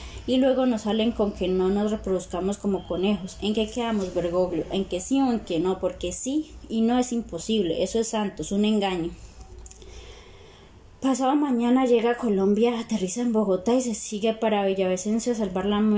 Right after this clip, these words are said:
la Amazonía, el pulmón del mundo, a enarbolar la bandera verde ecologista que está de moda,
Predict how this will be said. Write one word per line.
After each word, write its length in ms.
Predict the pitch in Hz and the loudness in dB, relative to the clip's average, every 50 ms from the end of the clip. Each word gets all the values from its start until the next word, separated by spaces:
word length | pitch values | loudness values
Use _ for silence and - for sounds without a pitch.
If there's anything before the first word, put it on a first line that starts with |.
| 208 202 - - | 2 0 0 0
la 160 | 190 202 185 | 0 0 2
Amazonía, 480 | 190 196 190 185 - 175 190 214 226 | 2 0 0 -2 -2 -2 0 2 0
el 80 | 214 214 | 0 0
pulmón 340 | - 190 190 185 185 196 196 | 0 2 2 4 4 4 4
del 100 | 208 208 | 4 4
mundo, 380 | 220 226 233 233 220 196 - - | 4 4 4 4 4 2 0 0
a 140 | 175 196 196 | 0 0 2
enarbolar 600 | 202 202 196 190 196 185 190 185 185 180 180 190 | 4 4 4 2 2 0 0 0 0 0 0 0
la 180 | 196 208 208 | 2 2 2
bandera 440 | 208 202 180 175 175 175 175 190 190 | 2 2 0 0 2 2 2 2 2
verde 360 | 196 202 202 208 196 214 214 | 2 0 0 2 2 2 2
ecologista 720 | 202 202 - 190 175 - - 185 202 214 - - 240 233 | 2 0 0 -2 0 0 0 0 0 -2 -2 -4 -6 -4
que 80 | - 165 | -4 -6
está 260 | 160 - - 175 170 | -6 -6 -4 -2 -2
de 120 | 180 180 | 0 0
moda, 280 | 185 202 196 185 170 - | 2 2 2 0 0 -4